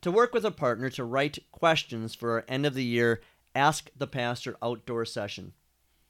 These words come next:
Here are some of their questions. Where do aborted babies go?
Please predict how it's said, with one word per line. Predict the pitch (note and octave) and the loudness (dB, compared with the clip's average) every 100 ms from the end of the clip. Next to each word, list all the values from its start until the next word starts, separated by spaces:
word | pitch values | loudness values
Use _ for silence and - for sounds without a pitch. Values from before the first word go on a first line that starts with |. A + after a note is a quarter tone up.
| _ _ _ | _ _ _
Here | C#3 | 0
are | B2+ | 0
some | - A#2 | 2 0
of | |
their | G#2+ | 0
questions. | G2+ A2 G#2 - F#2 - - _ _ _ _ _ _ _ _ _ _ _ | -2 -4 -4 -8 -14 -16 -20 _ _ _ _ _ _ _ _ _ _ _
Where | E3+ A3 A3+ | 2 6 4
do | E3 D#3 D#3 D#3 | 4 4 4 4
aborted | B2 G2+ A#2 C3 A2+ | 2 0 0 0 -2
babies | G2+ G2+ F#2+ F#2+ - | -4 -6 -6 -10 -12
go? | E2+ E2 | -14 -14